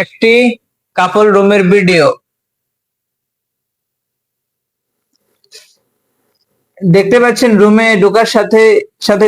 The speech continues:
দেখতে পেলাম একটি কিং সাইজ বেড। এখানে আপনারা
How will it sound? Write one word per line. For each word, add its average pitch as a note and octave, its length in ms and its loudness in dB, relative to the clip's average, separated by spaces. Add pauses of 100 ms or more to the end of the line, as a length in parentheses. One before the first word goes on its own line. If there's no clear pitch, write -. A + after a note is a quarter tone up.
দেখতে G3+ 240 -2
পেলাম G#3 220 0 (160)
একটি G#3 260 -2 (600)
কিং G3 140 -2 (160)
সাইজ G3+ 280 0 (420)
বেড। D3+ 240 0 (1700)
এখানে G#3 340 -2 (120)
আপনারা G#3+ 340 -2